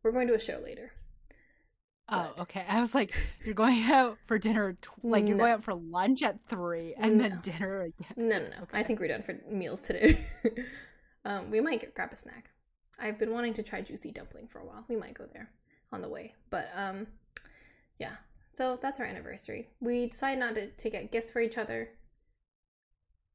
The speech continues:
Speaker 1: But I think he did get me a gift. But it's, like, a small gift. Like, it's, he bought me, um, an instant camera last year, and we ran out of film. So then he paid for my instant film this year. Which is like, aw, full circle.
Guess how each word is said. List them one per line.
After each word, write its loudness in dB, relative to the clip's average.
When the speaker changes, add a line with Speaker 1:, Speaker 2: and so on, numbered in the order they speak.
Speaker 1:
But -2
I 0
think -2
he 0
did -6
get -8
me -16
a -16
gift. -18
But 0
it's, -6
like, -2
a -8
small -14
gift. -18
Like, -6
it's, -2
he 2
bought 0
me, 0
um, 0
an -10
instant -6
camera -6
last -4
year, -4
and -6
we -4
ran -4
out -6
of -12
film. -2
So -10
then -10
he -6
paid -8
for -10
my -16
instant -14
film -10
this -2
year. -10
Which -8
is -10
like, -6
aw, -8
full -6
circle. -8